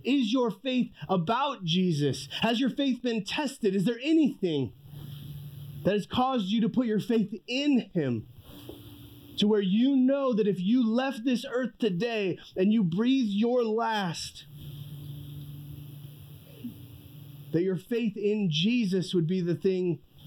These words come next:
that secured your eternal destiny? See, the English does a weird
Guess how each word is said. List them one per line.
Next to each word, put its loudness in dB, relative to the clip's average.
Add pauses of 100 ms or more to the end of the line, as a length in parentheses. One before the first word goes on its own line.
(400)
that 2
secured 0
your 2
eternal 0 (600)
destiny? 0 (1600)
See, 0
the 2
English 2
does 2
a 2
weird 0